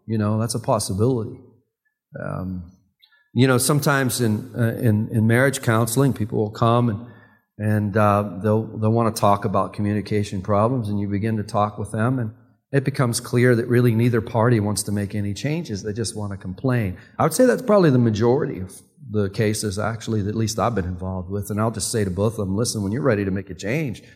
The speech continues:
give me a call. But right now, you're wasting my time. And you're wasting your time." You know, com-, if complaints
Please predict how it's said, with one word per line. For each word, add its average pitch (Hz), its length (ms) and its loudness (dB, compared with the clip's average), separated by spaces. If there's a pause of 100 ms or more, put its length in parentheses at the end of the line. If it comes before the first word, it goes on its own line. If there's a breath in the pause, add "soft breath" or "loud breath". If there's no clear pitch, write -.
(220 soft breath)
give 113 120 -2
me 110 100 -2
a 85 60 -4
call. 147 380 2
But 76 100 -6
right 98 200 0
now, 131 160 2
you're 95 160 2
wasting 101 440 0
my 76 140 -6
time. 85 460 -4 (500)
And 147 120 6
you're 185 80 6
wasting 196 420 4
your 254 200 2
time." 80 360 -6 (720)
You 165 140 2
know, 214 340 2
com-, 147 260 2
if 127 180 2
complaints 190 1080 2